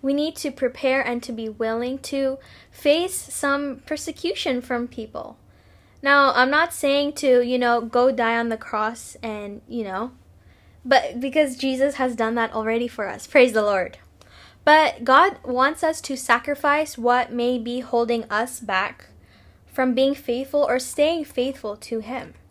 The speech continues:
Which brings me to my second point,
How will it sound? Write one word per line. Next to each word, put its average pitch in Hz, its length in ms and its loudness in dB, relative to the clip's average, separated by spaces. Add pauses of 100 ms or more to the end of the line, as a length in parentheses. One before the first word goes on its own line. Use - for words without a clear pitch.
(1300)
Which - 280 -8
brings 349 280 0
me 269 380 -4 (440)
to 262 280 2
my 240 160 -4
second 202 420 -14
point, - 320 -18